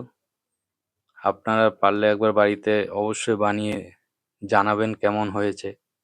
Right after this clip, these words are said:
দেখুন, আমার রেসিপি হয়ে গেছে। অবশ্যই কিন্তু আপনারা কমেন্টে জানাবেন কেমন হয়েছে রেসিপিটা।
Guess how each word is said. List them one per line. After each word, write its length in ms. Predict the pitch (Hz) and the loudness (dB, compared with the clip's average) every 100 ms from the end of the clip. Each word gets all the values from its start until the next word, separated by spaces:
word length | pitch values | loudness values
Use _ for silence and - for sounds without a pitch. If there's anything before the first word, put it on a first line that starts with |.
| _ _ _ _ _ _ _ _ _ _ - | _ _ _ _ _ _ _ _ _ _ -8
দেখুন, 300 | 101 98 107 | -6 -4 -2
আমার 200 | 104 104 | 0 0
রেসিপি 380 | 104 101 104 104 | 0 -4 -4 -2
হয়ে 260 | 98 104 101 | -2 -2 0
গেছে। 260 | 98 - 123 151 _ _ _ _ _ _ _ _ _ _ - | -2 -2 -8 -8 _ _ _ _ _ _ _ _ _ _ -6
অবশ্যই 460 | 101 110 - 120 110 | -4 -2 -4 -4 -2
কিন্তু 220 | 113 110 | -2 2
আপনারা 340 | 101 110 110 107 | 2 0 -6 -4
কমেন্টে 500 | - 107 107 104 107 | -2 0 0 -2 0
জানাবেন 400 | 101 101 104 107 | 2 2 2 -2
কেমন 320 | 107 98 104 104 | -2 -2 -2 -4
হয়েছে 340 | 95 98 95 98 | -4 -6 -6 -6
রেসিপিটা। 580 | 101 92 95 95 95 | -6 -6 -8 -8 -8